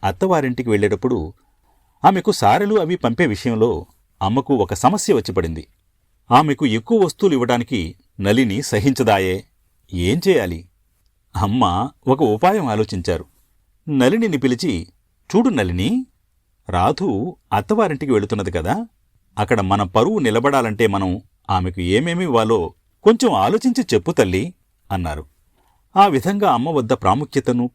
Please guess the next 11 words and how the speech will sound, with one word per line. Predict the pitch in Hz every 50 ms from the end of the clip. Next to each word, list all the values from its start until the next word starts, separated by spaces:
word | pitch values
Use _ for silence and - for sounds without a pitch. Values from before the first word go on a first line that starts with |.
| -
పెద్దరికాన్ని | 90 87 90 135 135 143 - 131 117 113 107
పొందిన | - 107 98 101 101 92 80 - - _ 107
నళిని | 92 85 90 98 117 - 104 85 85 120 131 _ _ -
పొంగిపోయి | 107 113 120 143 - - 262 135 175 226 226 - _ _ _ _ _ _ _ _ _ _ _ _ - -
అమ్మ | 90 95 135 175 185
అనుకున్న | 170 110 101 110 139 - - 247 240 -
దానికన్నా | 190 202 180 151 139 - 127 107 104 98 85 78 - _ _ _ _ -
ఎక్కువ | 90 85 107 - - - - 269 262 208 -
వస్తువుల | - - - 170 147 120
జాబితాను | 101 104 101 107 123 113 104 92 104 139
ఇచ్చిందట. | 113 - - - 120 95 85 -